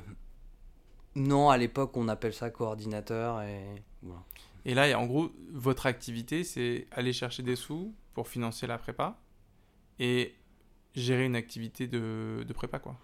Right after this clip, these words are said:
Speaker 2: en gros.
Speaker 1: Gérer la prépa, euh, chercher des sous, communiquer.
Speaker 2: Ouais.
Speaker 1: Euh,
Speaker 2: Communiquer auprès de qui ?
Speaker 1: Euh, bah, alors, communiquer pour les publics, euh, bénéficiaires, euh, communiquer, euh,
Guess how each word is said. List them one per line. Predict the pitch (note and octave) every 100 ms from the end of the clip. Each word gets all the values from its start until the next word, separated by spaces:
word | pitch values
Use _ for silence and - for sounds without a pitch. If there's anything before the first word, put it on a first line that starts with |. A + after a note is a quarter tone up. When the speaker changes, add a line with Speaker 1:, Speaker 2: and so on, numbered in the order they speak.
| -
Speaker 2:
en | B2+
gros. | A#2+ B2 _ -
Speaker 1:
Gérer | G2+ G#2 G#2+
la | G#2+
prépa, | - G2+ F#2+ G#2+ A#2 B2 C3 B2
euh, | G#2 G2 G2 G2 G2 G2 G2+
chercher | G2+ - G#2 -
des | G2+ G2+
sous, | - A2 A#2 B2 B2+ C3+ C#3+
communiquer. | - A2 G#2+ G#2+ G#2+ G2+ B2 - - _ _ - - -
Speaker 2:
Ouais. | C3 - -
Speaker 1:
Euh, | G2 G2 G2 G2 G2 G2 G2+ G#2 G#2+ G#2+
Speaker 2:
Communiquer | B2+ B2+ A#2+ C3+
auprès | A#2+ A2
de |
qui ? | - B2 F#3 - - - - - - - - - - - - - _ G2+
Speaker 1:
Euh, | G#2+ G#2
bah, | G#2 G2+ F#2
alors, | G2+ -
communiquer | - A#2 A#2 A2 A2+ A#2+
pour | A#2 A2
les | G2
publics, | - G2+ G#2 G#2
euh, | G2+ G2 G2 G2 F#2+
bénéficiaires, | G2 G2 F#2+ G2+ - C3 C#3 D3 D3
euh, | A2 G#2+ G#2 G#2 G#2
communiquer, | - G#2 G#2+ G#2+ G#2 - G#2 G#2
euh, | G2+ F#2+ F#2 F#2 F#2 F#2+ F#2+